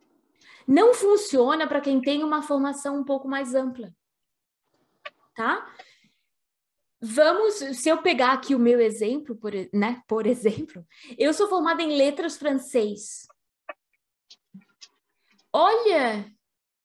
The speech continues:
o leque de possibilidades que eu tenho.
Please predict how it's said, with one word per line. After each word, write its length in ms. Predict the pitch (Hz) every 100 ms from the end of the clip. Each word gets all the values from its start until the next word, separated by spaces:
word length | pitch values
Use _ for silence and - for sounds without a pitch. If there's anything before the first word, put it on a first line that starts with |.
| _ _
o 80 | 320
leque 880 | 320 302 330 415 - - 233 180 - _ _ _ _ _ _ _ _ _ _ - - _ _ _
de 160 | 202 254
possibilidades 1000 | 254 320 330 302 302 302 269 294 302 -
que 100 | 311
eu 120 | 294
tenho. 440 | 285 302 349 277